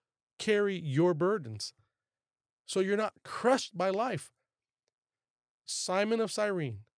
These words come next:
a black man, an African, the one person in the entire history of mankind that got to do that for Jesus Christ. What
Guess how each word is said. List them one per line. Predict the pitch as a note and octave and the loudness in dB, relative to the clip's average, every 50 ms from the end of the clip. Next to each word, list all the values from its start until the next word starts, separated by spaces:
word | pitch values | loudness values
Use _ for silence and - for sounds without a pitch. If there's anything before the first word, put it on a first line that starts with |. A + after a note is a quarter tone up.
| _ _ _ _ _ _ _ _ - | _ _ _ _ _ _ _ _ -6
a | - B2+ | -6 -6
black | A#2 A2 D3 E3+ F#3 F3+ E3 - | -2 0 2 4 4 2 2 0
man, | D3+ C#3 B2 A#2+ | -4 -4 -2 -2
an | A#2+ A#2+ C#3 | -2 -2 0
African, | D#3 F3 G3 F3+ - D3+ B2+ - - - A#2+ - _ _ _ _ _ _ _ _ _ _ _ _ _ - | 0 0 0 -2 -2 -6 -10 -10 -12 -18 -20 -20 _ _ _ _ _ _ _ _ _ _ _ _ _ -6
the | - B2 | -4 -2
one | B2 D#3 F3+ F#3+ F3+ | 0 2 0 0 0
person | - G3+ G3 F#3+ - - F#3 E3+ | -2 0 0 0 0 0 0 0
in | D3 C#3 | 2 2
the | C3+ | 2
entire | C3 A#2+ - E3+ F3 E3+ D#3+ | 0 -2 -2 0 0 0 2
history | C3+ E3+ D#3+ - - F3+ | 0 0 -2 -2 -2 -2
of | E3 D3 | -2 -2
mankind | D#3 E3 D#3+ D3+ C#3+ - E3 D#3 C3+ B2 A#2 | -2 -2 -2 -2 -2 -4 -4 -4 -4 -4 -4
that | A#2+ A#2+ A2+ | -6 -8 -6
got | A2+ C#3 C#3 D3 D3 - - | -4 -2 -2 -2 -2 -4 -8
to | - C#3 | -8 -8
do | A#2+ A2 A#2+ C3 C#3 C#3+ C#3+ C#3 - _ _ _ _ _ A2+ | -8 -8 -6 -4 -4 -2 -2 -4 -6 _ _ _ _ _ -6
that | C#3 C3 B2 B2 - _ _ _ _ _ _ _ _ _ _ _ | -4 -2 -2 -4 -6 _ _ _ _ _ _ _ _ _ _ _
for | - A#2+ G#2+ | -8 -6 -6
Jesus | G2+ A2+ A#2+ A#2+ A2+ A2+ - | -4 -2 -4 -4 -4 -6 -8
Christ. | - - A#2+ G#2+ - A2+ - - _ _ _ _ _ _ _ _ _ _ _ _ _ _ _ _ _ _ _ _ _ _ _ _ _ _ | -8 -8 -8 -8 -8 -10 -14 -16 _ _ _ _ _ _ _ _ _ _ _ _ _ _ _ _ _ _ _ _ _ _ _ _ _ _
What | E3+ D#3 D#3+ A3+ D#4 D#4+ D#4+ | -6 -2 2 4 4 4 4